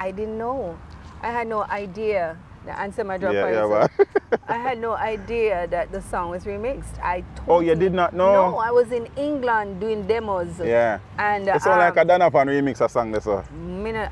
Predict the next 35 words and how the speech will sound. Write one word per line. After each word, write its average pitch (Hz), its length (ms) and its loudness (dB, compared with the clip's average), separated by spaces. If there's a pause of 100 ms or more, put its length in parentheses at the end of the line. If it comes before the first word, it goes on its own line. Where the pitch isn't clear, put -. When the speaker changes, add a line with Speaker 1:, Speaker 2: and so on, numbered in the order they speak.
(140)
Speaker 1:
is 196 140 -4
a, 202 120 -4 (460)
Andre 247 400 2
tell 247 200 -4
me, 220 140 -6
a 208 120 2
youth 240 220 -6
named 208 240 -6
Andre 208 360 -4
tell, 180 200 -2
I - 60 0
thought 277 160 2
it - 20 2
was 208 120 -2 (100)
Dave 190 280 0
and 165 200 -4
Andre 185 380 -4
tell 104 240 2
me. 101 60 2
So 104 60 2
Speaker 2:
Oh. 104 60 4
Speaker 1:
I - 140 4
really 330 260 -2
don't 311 240 -2
know 294 180 2
whose 254 220 -6
idea 214 360 0
it - 80 -4
was. 170 360 -2
Speaker 2:
Oh, 190 140 0
so 175 140 0
there 175 160 4
was 175 200 4
no 185 260 6
consultation? 180 1200 2